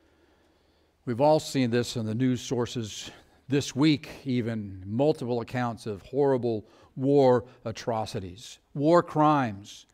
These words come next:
And you are asking that question, how could they do that to those people? Someone needs to be held accountable.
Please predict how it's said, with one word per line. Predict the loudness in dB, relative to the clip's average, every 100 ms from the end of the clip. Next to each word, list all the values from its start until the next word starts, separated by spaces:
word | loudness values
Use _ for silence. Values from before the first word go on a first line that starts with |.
| _ _ _ _ _ _ _ _ _ _ _ _ _ _ _ _ -2
And | 4
you | 6
are | 10
asking | 10 10 8 4 6
that | 6 6
question, | 8 8 8 4 -4 -4 -14 -20 _ _ _ _ _
how | -10 -2 2 4 6 4
could | 2 -6 -6
they | -10 -12 -16 -4
do | 4 4 4
that | -2 -10 -18 -20 -20 _ _ _ _ _ _ _ _ _ _ -4
to | -2
those | 0 -4 -4
people? | -4 -4 -4 -8 -18 _ _ _ _ _ _ _ _ _ _ _ _ _ _ _ _ _ _ _ _ _ _ _ _ _ _ _ _ _ _ _ _ _ _ _ _ _ _ _ _ _ -20 -20 -20
Someone | -2 10 10 10 6 6
needs | 6 6 2
to | 0
be | 4 4
held | 6 6 4
accountable. | 0 2 2 2 0 -4